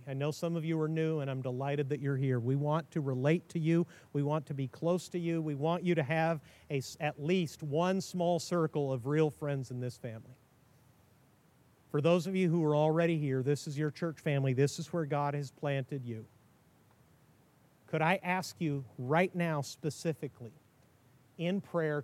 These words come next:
to ask God for one or two names of people that you are specifically going to encourage this week?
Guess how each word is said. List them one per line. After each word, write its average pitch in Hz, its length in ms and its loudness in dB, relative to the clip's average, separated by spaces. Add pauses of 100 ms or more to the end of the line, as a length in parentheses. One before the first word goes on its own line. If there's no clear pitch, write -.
(120)
to 139 140 -6 (120)
ask 170 380 -6
God 151 420 -6
for 143 120 -4
one 143 380 -2
or 214 100 0
two 202 240 -4
names 156 400 -2
of 135 160 -14
people 160 300 -4
that 127 160 -8
you 156 160 -2
are 147 100 0
specifically 170 800 -6
going 156 320 -2
to 156 160 -8
encourage 135 520 -4
this 127 240 -10
week? 110 180 -10